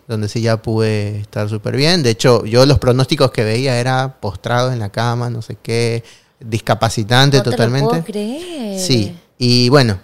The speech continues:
Speaker 1: eso me llevó, esa fue la primera. Después seguí desarrollando más cosas. Antes yo también me metí en Reiki, también fue por sanar emociones mías.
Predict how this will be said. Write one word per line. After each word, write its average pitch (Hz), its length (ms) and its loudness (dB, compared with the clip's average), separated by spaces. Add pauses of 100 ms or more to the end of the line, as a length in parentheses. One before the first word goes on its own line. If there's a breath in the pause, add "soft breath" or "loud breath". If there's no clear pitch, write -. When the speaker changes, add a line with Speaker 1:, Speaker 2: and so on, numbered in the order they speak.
Speaker 1:
eso 127 320 2
me 127 140 2
llevó, 117 320 4
esa 151 180 4
fue 160 140 4
la 156 160 6
primera. 107 380 0
Después 156 560 2
seguí 110 540 -4 (200)
desarrollando 104 540 -2
más 110 160 -2
cosas. 147 840 4 (360 soft breath)
Antes 135 300 2
yo 127 120 2
también 123 240 0
me 117 60 -2
metí 110 220 -4
en 117 100 -2
Reiki, 151 680 0 (460 soft breath)
también 131 420 4
fue 127 160 4
por 110 360 -2
sanar 110 300 -2
emociones 107 500 -2
mías. 147 600 -2